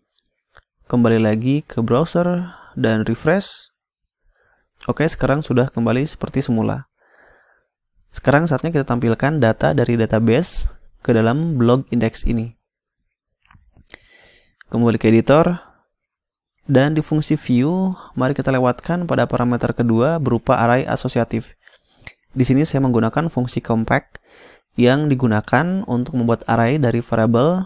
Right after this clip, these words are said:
disertai nilainya. Sebut saja posts.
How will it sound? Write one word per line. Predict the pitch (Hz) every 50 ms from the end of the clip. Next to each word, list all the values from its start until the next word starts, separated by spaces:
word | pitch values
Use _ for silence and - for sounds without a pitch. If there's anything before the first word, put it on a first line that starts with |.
| - - _
disertai | - 123 - 131 120 123 - 123 127 135
nilainya. | 120 117 110 110 107 107 107 120 139 - _ _ _ _ _ _ _ _ _ _
Sebut | _ - - 123 127
saja | - - 117 120 113
posts. | - - 131 156 190 - - - - - -